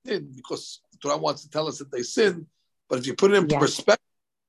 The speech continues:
Speaker 1: I mean, ten, forty years, and a
Speaker 2: Mm-hmm.
Speaker 1: lot of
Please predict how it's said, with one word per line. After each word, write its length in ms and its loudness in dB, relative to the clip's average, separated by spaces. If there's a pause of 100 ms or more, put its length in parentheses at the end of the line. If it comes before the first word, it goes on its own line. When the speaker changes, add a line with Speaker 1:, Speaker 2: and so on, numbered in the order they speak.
(520)
Speaker 1:
I 60 -4
mean, 160 0
ten, 300 2 (440)
forty 280 6
years, 580 2 (580)
and 200 0
a 20 0
Speaker 2:
Mm-hmm. 160 4
Speaker 1:
lot 180 4
of 60 -6